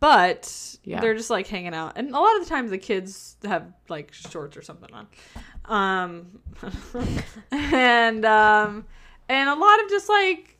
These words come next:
Speaker 1: friends, like, groups of friends and older community. Like, older people. A lot of older people. And honestly, like, just regular, like,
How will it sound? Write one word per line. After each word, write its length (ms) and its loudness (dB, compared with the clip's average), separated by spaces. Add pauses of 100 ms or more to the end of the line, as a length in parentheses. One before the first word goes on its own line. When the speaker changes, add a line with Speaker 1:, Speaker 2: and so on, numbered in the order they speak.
Speaker 1:
friends, 520 -2
like, 140 -4
groups 260 -2
of 100 -6
friends 460 -2
and 300 -2
older 400 6
community. 640 -12 (300)
Like, 420 -2 (280)
older 240 6
people. 400 -6 (100)
A 40 -16
lot 180 -2
of 60 -2
older 180 -2
people. 340 -16 (800)
And 400 -4
honestly, 800 0 (320)
like, 420 -2
just 200 -6
regular, 500 0
like, 560 -4